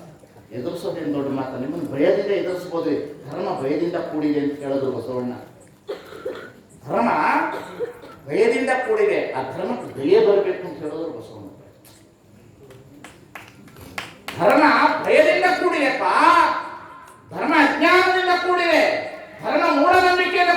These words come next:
ಕೂಡಿದೆ, ಧರ್ಮ ಅಂಧಶ್ರದ್ಧೆಯಿಂದ ಕೂಡಿದೆ, ಧರ್ಮ ಮನುಷ್ಯನನ್ನು ಶೋಷಣೆ ಮಾಡ್ತಾ ಇದೆ.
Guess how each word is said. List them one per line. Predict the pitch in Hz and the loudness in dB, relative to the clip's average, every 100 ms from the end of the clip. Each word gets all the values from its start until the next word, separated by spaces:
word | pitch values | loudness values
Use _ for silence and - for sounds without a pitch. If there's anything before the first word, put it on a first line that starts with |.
| 349 | 2
ಕೂಡಿದೆ, | 349 339 311 294 - - - - | 0 4 6 6 2 -4 -8 -6
ಧರ್ಮ | - 320 | 0 2
ಅಂಧಶ್ರದ್ಧೆಯಿಂದ | 311 294 359 359 359 359 359 349 349 | 4 4 4 4 2 4 2 2 2
ಕೂಡಿದೆ, | 349 339 311 - - - - - - - | 2 4 4 4 0 -6 -12 -16 -18 -2
ಧರ್ಮ | 247 311 330 311 370 311 | 2 4 6 6 4 2
ಮನುಷ್ಯನನ್ನು | 294 359 - 370 359 349 277 | 0 0 4 4 4 0 2
ಶೋಷಣೆ | 294 415 - - 403 | 4 6 4 2 4
ಮಾಡ್ತಾ | 381 381 339 339 320 | 4 4 6 6 6
ಇದೆ. | 294 - | 4 4